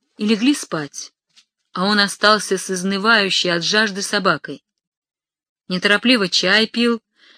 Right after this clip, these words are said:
благословенные минуты — это одиночное ночное чаепитие в кухне, а она следила за ним жадным взглядом, за его рукой следила, за стаканом,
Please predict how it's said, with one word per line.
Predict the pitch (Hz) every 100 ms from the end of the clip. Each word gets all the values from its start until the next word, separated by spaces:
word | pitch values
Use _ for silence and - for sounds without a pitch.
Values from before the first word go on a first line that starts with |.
| _
благословенные | 175 190 202 - 214 226 220 220
минуты — | 214 214 220 - 202 190 -
это | 170 180
одиночное | 180 175 180 185 - 170 170
ночное | 170 170 170 170 170
чаепитие | - 170 - 170 - 170
в | 160
кухне, | - 180 - 165 160 - _ _ _ _ _
а | 160 185
она | 208 247
следила | - 214 202 254 233
за | 208 214
ним | 262 254 - - -
жадным | - 190 285 262 285 269
взглядом, | 220 247 208 151 143 - _ _ _ -
за | 180
его | 240 269
рукой | 277 262 294 240
следила, | - 170 160 160
за | 165 220
стаканом, | - 262 - 277 208 160 147